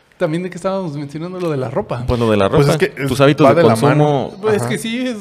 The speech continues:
Speaker 1: es lo mismo, pero
Speaker 2: terminan causando
Speaker 1: pero no.
Speaker 2: sufrimiento.
Speaker 1: <laughs>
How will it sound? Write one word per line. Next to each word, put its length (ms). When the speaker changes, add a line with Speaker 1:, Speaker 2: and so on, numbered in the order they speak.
Speaker 1:
es 160
lo 100
mismo, 340
pero 440
Speaker 2:
terminan 300
causando 320
Speaker 1:
pero 100
no. 40
Speaker 2:
sufrimiento. 640
Speaker 1:
<laughs> 40